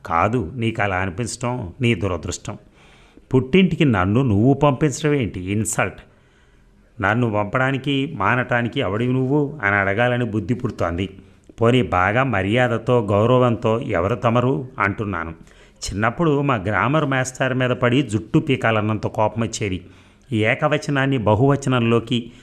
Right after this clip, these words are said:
బహువచనాన్ని ఏకవచనంలోకి తెగ రాయించేవారు ఆయన. అది అంత అవసరానికి పనికొస్తుందని నాకేం తెలుసు? పచ్చళ్ళన్నీ అయిపోయాయా? హోటల్ తిండి మొదలుపెట్టారుగా,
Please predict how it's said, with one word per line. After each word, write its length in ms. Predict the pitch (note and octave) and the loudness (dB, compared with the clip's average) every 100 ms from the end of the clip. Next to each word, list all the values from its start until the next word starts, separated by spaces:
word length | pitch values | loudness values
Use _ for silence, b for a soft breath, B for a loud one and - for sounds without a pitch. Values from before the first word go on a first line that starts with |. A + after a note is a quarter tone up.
| B - | B -2
బహువచనాన్ని 760 | A2+ B2+ D#3 D#3 D3+ C#3 C#3 C3+ | 2 4 4 2 0 0 2 2
ఏకవచనంలోకి 1000 | G2+ A2 C#3+ C3+ C3 C#3 B2 A#2+ A#2+ | 2 0 2 2 2 2 4 2 2
తెగ 300 | C3 G#2+ F#2 | -2 0 0
రాయించేవారు 680 | A2 A2+ B2+ C3+ C3+ G#2+ F#2+ | 2 2 2 0 0 0 0
ఆయన. 240 | E2 D#2+ D#2 b b b b G2 | -2 -4 -10 b b b b -2
అది 140 | G#2 | -2
అంత 420 | F2 F2+ - - | -4 -8 -10 -2
అవసరానికి 600 | C#3 F#2+ F#2+ C3 D#3 F3 | -2 0 -4 -2 0 0
పనికొస్తుందని 720 | - C3 B2 C#3+ - C3+ B2+ A#2+ | -2 -2 0 -2 0 0 0 2
నాకేం 400 | E2+ F#2 A#2+ B2 | 0 0 -4 -2
తెలుసు? 460 | C3 A#2+ - D3+ - - b b b b b b _ _ _ _ _ _ b b b b b b - | -4 -4 -6 -6 -8 -20 b b b b b b _ _ _ _ _ _ b b b b b b -4
పచ్చళ్ళన్నీ 580 | A2 - A#2 G2 G#2 B2 | -4 -2 -4 -2 -2 -2
అయిపోయాయా? 920 | A#2 G2+ A#2+ A2+ G2 F2+ F#2+ F#2+ D2+ - b b - | -2 -2 0 0 2 2 2 0 -2 -10 b b 0
హోటల్ 320 | A2+ B2 D3 | 0 2 -2
తిండి 260 | - C3 B2 | -2 -2 0
మొదలుపెట్టారుగా, 960 | A#2+ A#2 B2+ A#2 B2+ A#2 A#2 C3 C3 | 0 0 -2 -2 -2 0 0 -2 -2